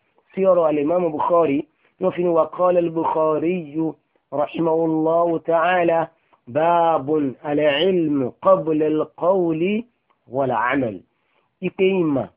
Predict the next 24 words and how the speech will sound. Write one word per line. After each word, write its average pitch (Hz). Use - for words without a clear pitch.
òun 143
ni 160
máa 156
ń 156
ṣáwájú 156
ọ̀rọ̀ 160
tá 151
a 151
bá 131
sọ 123
jáde 131
lẹ́nu 131
nínú 143
ẹ̀sìn. 139
"Wal 151
amal", 165
iṣẹ́ 180
tá 190
a 185
bá 160
ṣe 160
jáde 156
nínú 170
ẹ̀sìn, 156